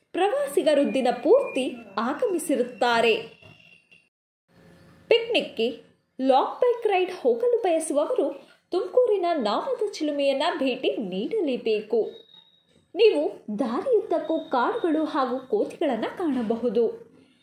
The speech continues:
ಕೆಲವೊಮ್ಮೆ ಕೋತಿಗಳು ದಾರಿ ಮಧ್ಯೆ ನಿಮ್ಮನ್ನ ಅಡ್ಡಗಟ್ಟುವುದೂ ಇದೆ.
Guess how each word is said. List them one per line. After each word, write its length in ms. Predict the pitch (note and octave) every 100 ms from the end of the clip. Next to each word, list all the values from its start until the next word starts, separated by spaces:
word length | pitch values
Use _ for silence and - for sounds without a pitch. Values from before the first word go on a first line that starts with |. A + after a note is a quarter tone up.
| _ _
ಕೆಲವೊಮ್ಮೆ 560 | B3 A#3+ B4+ C#5 B4+ A#4+
ಕೋತಿಗಳು 560 | A4 G4 G4 G4 D4
ದಾರಿ 340 | A#3+ G3+ C4+ G#4+
ಮಧ್ಯೆ 400 | B4 G#4 F#4 F#4+
ನಿಮ್ಮನ್ನ 400 | F#4+ F4 E4+ F4 - -
ಅಡ್ಡಗಟ್ಟುವುದೂ 880 | G3+ - A#4 A#4 G#4+ F4+ D#4+ D#4+ B4
ಇದೆ. 580 | D4+ G3 A3+ - -